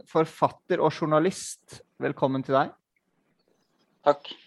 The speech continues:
Speaker 1: Vi har med oss Tora Ask Fossen, litteraturviter og anmelder. Velkommen til deg.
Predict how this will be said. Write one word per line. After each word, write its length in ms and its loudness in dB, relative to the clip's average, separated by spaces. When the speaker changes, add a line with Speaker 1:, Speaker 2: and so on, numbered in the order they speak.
Speaker 1:
Vi 120 -4
har 100 4
med 240 4
oss 240 2
Tora 540 4
Ask 420 -8
Fossen, 800 -4
litteraturviter 960 2
og 240 6
anmelder. 500 4
Velkommen 540 -2
til 140 -2
deg. 320 2